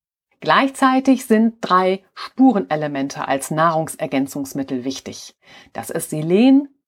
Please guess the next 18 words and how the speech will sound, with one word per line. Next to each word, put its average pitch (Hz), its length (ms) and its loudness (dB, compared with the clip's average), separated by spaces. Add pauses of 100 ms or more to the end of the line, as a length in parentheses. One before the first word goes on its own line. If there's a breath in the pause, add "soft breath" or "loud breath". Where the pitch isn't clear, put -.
(100)
Kupfer - 640 -6
und 156 320 -10 (100)
Zink. - 460 -12 (1900)
Jetzt - 340 0
schauen 302 300 0
wir 254 400 4
zunächst 202 520 -4
auf 190 260 0
die 175 320 -6
Vitamine. 180 760 -2 (680)
Vitamine 247 520 2
kann 269 220 2
der 240 200 4
Hundeorganismus 208 920 0
nicht 226 340 0
in 208 220 -6
ausreichender 180 720 -2
Menge 160 420 -6